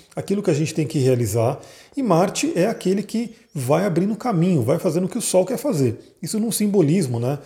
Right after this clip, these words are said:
da astrologia que a gente inclusive vai ver bastante no curso daqui pra frente. A gente vai entrar nos planetas agora e vamos começar a entender cada um dos planetas, esses simbolismos que eles trazem. Então Marte representa esse guerreiro, né, essa força, esse ímpeto, essa energia.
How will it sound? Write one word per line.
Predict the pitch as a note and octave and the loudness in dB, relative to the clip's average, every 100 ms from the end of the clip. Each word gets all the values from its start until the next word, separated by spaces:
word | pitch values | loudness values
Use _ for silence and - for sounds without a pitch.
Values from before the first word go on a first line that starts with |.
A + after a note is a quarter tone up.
| - _ | -20 _
da | B2+ | -8
astrologia | - C#3 C3+ G#2 D3+ | -6 -2 -2 0 0
que | D#3 | 2
a | C#3+ | 2
gente | D#3 E3 | 2 0
inclusive | D3 C#3 E3+ | 0 2 2
vai | C#3 | 2
ver | B2 C3+ | 2 2
bastante | F3 - D#3+ D#3+ | 0 0 -4 -2
no | D#3 | -4
curso | D#3 D3 D3 E3+ - - - - | -4 -4 -4 -8 -10 -20 -16 -10
daqui | - | -6
pra | D#3 D#3 | -4 -2
frente. | - C#3 B2 | 0 0 2
A | |
gente | A#2+ A#2+ | 0 2
vai | C3+ | 0
entrar | C3 C3+ | 2 0
nos | C3 | 0
planetas | - C3+ B2+ C3+ A#2 | 0 0 0 0 -2
agora | A#2+ A#2 C3 D#3 - - - | 0 2 2 0 -4 -16 -8
e | |
vamos | B2+ C#3 | -2 -2
começar | D3+ C#3+ - | 0 0 0
a | |
entender | D3 D#3 C3 C#3 | 0 0 0 0
cada | C#3+ D3 | 0 0
um | D3+ | 0
dos | C#3+ | -2
planetas, | - D3+ B2+ C3 C#3+ - - - - - | 0 2 2 0 -2 -4 -10 -20 -20 -8
esses | C#3+ - | -4 0
simbolismos | D#3 D3+ C#3 D3+ C#3 C3 | 0 2 4 4 2 -2
que | D3 | -2
eles | C#3 - | -4 -2
trazem. | A#2+ A2 G#2 G#2+ - - - - - - - | 0 0 0 -6 -8 -20 -20 -16 -16 -16 -10
Então | D#3+ A#3+ | 2 4
Marte | A3+ A3 A3 | 4 2 2
representa | G#3+ A#3 F#3+ G3+ - | 2 2 0 0 -2
esse | G3+ | -2
guerreiro, | G3+ C3 A2+ A2 G#2+ - | 0 2 2 0 -6 -6
né, | D3 F3 | -2 -2
essa | - F3 | -2 -6
força, | - D#3+ C3 C#3 | -2 2 2 0
esse | - F#3 | 0 2
ímpeto, | E3+ D3 C#3 C3 | 2 2 -2 -2
essa | - | -2
energia. | D#3 D#3 A2+ C3+ A#2+ | 0 2 2 2 0